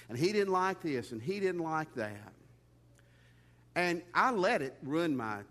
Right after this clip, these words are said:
weekend for sure. But later on, as I begin to think about that, that guy completely missed God.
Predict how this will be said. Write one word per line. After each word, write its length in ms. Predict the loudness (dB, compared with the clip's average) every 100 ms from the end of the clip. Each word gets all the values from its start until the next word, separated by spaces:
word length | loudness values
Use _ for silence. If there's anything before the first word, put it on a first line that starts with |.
| -8
weekend 480 | -4 -4 -6 -12 -12
for 100 | -16
sure. 580 | -6 -4 -2 -6 -12 -18 -20 -20 -20 -20 _ -20 -20 -6
But 140 | -2
later 320 | 2 2 2 0
on, 180 | 0
as 120 | 0 0
I 100 | 0
begin 280 | 0 -2
to 60 | -2
think 300 | -2 -4 -2
about 340 | -2 -2 -4
that, 320 | -6 -6 -6 -2
that 240 | -2 -2
guy 240 | -2 -2 -2
completely 840 | -6 -10 -10 -2 -2 -2 -6 -8 -10 -14
missed 320 | -8 -8 -8 -14
God. 140 | -14